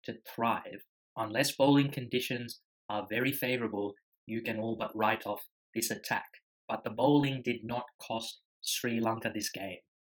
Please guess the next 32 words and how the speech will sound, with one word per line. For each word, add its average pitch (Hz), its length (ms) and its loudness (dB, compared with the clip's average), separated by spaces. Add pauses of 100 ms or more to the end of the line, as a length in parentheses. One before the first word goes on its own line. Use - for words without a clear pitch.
(380)
After 117 240 0
Dinesh 120 360 0
Chandimal 117 500 -4 (300)
won 131 200 2
the 127 60 2 (140)
toss - 380 -2 (180)
on 110 120 -2
a 101 180 -6 (120)
good 127 300 2
batting 117 480 0
pitch, - 340 -4 (220)
Sri 113 320 0
Lanka 120 460 0 (260)
folded 123 420 2
for 104 80 -6 (100)
two 123 160 2
hundred 117 260 -2
and 110 140 -8
five 107 320 2 (320)
on 117 220 -4
day 107 180 2
one. 101 300 -4 (380)
And 127 100 -2
if - 80 -4
you 135 80 -2
thought 117 220 0
that 123 220 6
was 117 140 -2
bad, 98 300 -2 (400)
they 110 140 -2
lasted 113 420 2
a 107 80 -2